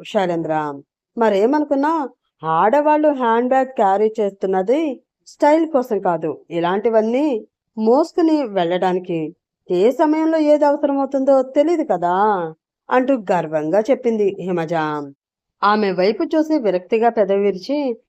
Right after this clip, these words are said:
"నీ బ్యాగ్లో ఇంత చెత్త పెట్టడానికి ప్లేస్ ఉంది కానీ ఒక్క చిన్న ఫోన్ పెట్టడానికి ప్లేస్ లేదా? నా కర్మ కాకపోతే" అన్నాడు శైలేంద్ర. ఫోన్ పెట్టడానికి ప్లేస్ లేక కాదు, గుర్తు లేక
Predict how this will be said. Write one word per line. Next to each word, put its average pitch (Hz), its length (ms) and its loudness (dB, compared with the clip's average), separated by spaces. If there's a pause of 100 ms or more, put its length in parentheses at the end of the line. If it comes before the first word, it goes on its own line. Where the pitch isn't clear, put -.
(220)
"నీ 208 180 4
బ్యాగ్లో 202 500 2
ఇంత 220 360 -4
చెత్త 214 360 -2
పెట్టడానికి 262 540 0
ప్లేస్ 220 320 -2
ఉంది 226 180 0
కానీ 254 480 0 (340)
ఒక్క 247 200 0 (180)
చిన్న 233 160 2
ఫోన్ 269 400 2
పెట్టడానికి 247 440 0
ప్లేస్ 165 340 -4
లేదా? 214 560 -2
నా 233 140 0
కర్మ 165 420 -4
కాకపోతే" 175 800 -2 (460)
అన్నాడు 233 520 2 (120)
శైలేంద్ర. 170 800 -2 (640)
ఫోన్ 247 500 4
పెట్టడానికి 262 640 0
ప్లేస్ 247 460 -2
లేక 233 220 0
కాదు, 185 480 -2 (200)
గుర్తు 185 320 -2
లేక 214 320 2